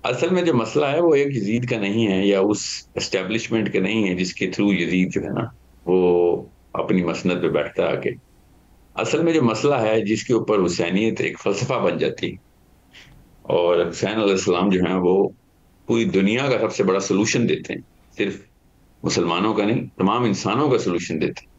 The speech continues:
वो उस वक्त के तमाम मामलात के बीच में आम इंसान की कमजोरी है, आम इंसान अपनी नफ्सा-, नफ्सियाती और नफसानी कमजोरी के अंदर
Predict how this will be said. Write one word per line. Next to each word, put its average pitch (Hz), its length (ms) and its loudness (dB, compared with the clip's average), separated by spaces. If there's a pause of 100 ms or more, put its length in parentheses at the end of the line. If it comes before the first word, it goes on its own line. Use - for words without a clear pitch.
(640)
वो 143 760 2 (200)
उस 139 280 2
वक्त 139 260 0
के 123 120 2
तमाम 117 460 0
मामलात 98 540 2 (540)
के - 80 -4
बीच 95 360 -2
में 92 360 -2 (560)
आम 160 340 0
इंसान 127 640 0
की 110 500 0 (180)
कमजोरी 98 480 2
है, - 240 -8 (640)
आम 117 220 0
इंसान 113 600 -2
अपनी 98 260 0
नफ्सा-, 95 560 -2
नफ्सियाती 101 840 0 (520)
और 104 220 2
नफसानी 98 480 0
कमजोरी 104 560 2
के 107 80 -2
अंदर 67 260 -6